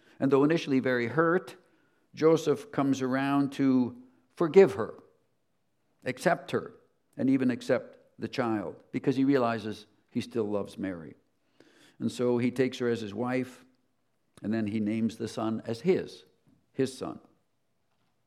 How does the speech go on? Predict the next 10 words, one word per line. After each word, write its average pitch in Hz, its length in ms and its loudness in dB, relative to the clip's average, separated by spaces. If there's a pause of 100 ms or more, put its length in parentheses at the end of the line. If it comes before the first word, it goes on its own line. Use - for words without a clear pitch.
(1200)
Could 180 160 8
be 180 80 2
a 156 60 6
story 170 400 4
of 120 260 0
love 143 380 0
triumphing 143 540 2
over 151 220 6
betrayal. 156 800 2 (3500)
How 139 540 0